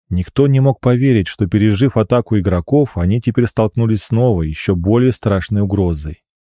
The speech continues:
Джон понял, что это будет самая тяжелая ночь в их жизни. Но он также понимал, что у них нет другого выбора, кроме как сражаться. Он собрал своих товарищей, чтобы обсудить стратегию обороны, зная, что рассвет может принести новую битву.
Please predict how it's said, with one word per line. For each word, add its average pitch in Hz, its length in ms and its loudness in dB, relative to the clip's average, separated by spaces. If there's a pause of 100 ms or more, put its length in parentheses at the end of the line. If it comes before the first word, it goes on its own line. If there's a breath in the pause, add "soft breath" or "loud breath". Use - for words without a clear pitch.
(240)
Джон 101 340 0
понял, 123 400 0
что - 240 -2
это 117 220 0
будет 107 280 0
самая 120 360 0
тяжелая 113 540 2
ночь 95 280 0
в 104 60 -2
их 98 100 -2
жизни. 90 540 -4 (380)
Но 101 260 2
он 170 140 2
также 147 320 0
понимал, 151 560 2
что 98 260 -2
у 98 80 2
них 127 260 0
нет 131 220 2
другого 127 460 2
выбора, 95 440 0
кроме 98 300 0
как 95 140 -2
сражаться. 110 720 -4 (480)
Он 95 140 -2
собрал 107 400 0
своих 107 260 0
товарищей, 113 580 0
чтобы 104 300 0
обсудить 101 500 0
стратегию 107 600 0
обороны, 101 520 0
зная, 98 400 2
что - 200 -2
рассвет 101 480 0
может 107 260 0
принести 107 460 0
новую 90 440 2
битву. 80 480 -4